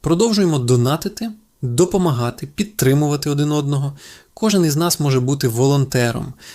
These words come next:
Для цього не обов'язково мати багато грошей чи вільного часу.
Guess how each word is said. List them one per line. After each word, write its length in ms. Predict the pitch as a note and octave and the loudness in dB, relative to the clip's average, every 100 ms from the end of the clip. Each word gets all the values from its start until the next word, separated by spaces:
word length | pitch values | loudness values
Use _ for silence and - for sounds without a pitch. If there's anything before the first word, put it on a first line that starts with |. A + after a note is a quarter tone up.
| - | -14
Для 160 | C3 B2+ | -4 -2
цього 320 | B2+ D#3+ C3 | 0 0 0
не 340 | B2 C#3 E3 F3 | 2 4 4 4
обов'язково 680 | D#3+ D3 D3 - E3+ D3+ | 2 2 0 -2 -2 0
мати 280 | C3 B2+ B2+ | 0 -2 -2
багато 380 | A#2+ A#2+ C3+ A#2+ | 0 0 -2 -2
грошей 540 | A#2 B2 - D3 D#3+ | -2 -2 0 0 0
чи 200 | D#3 B2+ | 0 -2
вільного 420 | A#2+ C3+ C3+ B2 | 0 0 2 0
часу. 500 | B2 - A2+ G#2+ - | -2 -2 -2 -4 -6